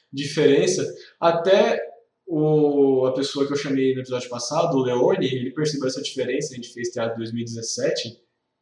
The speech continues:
Cara, de dois mil e dezessete pra dois mil e vinte e um, eu mudei bastante. Eu mudei bastante.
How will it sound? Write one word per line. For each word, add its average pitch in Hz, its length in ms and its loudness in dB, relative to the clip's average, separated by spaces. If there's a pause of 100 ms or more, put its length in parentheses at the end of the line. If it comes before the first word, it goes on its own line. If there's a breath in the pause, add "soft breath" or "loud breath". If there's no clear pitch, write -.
(580)
Cara, 139 380 0
de 127 160 -10
dois 143 140 0
mil 160 100 0
e - 20 0
dezessete 170 460 -2
pra 160 80 0
dois 143 180 2
mil 147 80 -2
e 143 60 -4
vinte 156 240 -6
e 139 100 -6
um, 143 80 -6
eu 139 160 0
mudei 127 260 -2
bastante. - 520 -10 (200)
Eu 101 200 -10
mudei 98 240 -10
bastante. - 560 -18